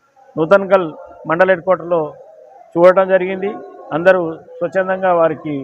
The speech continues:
వారు విని నరేంద్ర మోడీ గారికి మద్దతు తెలపడానికి సిద్ధంగా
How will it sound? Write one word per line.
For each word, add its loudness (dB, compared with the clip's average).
వారు 0
విని -4
నరేంద్ర 0
మోడీ 0
గారికి 0
మద్దతు 4
తెలపడానికి -2
సిద్ధంగా -2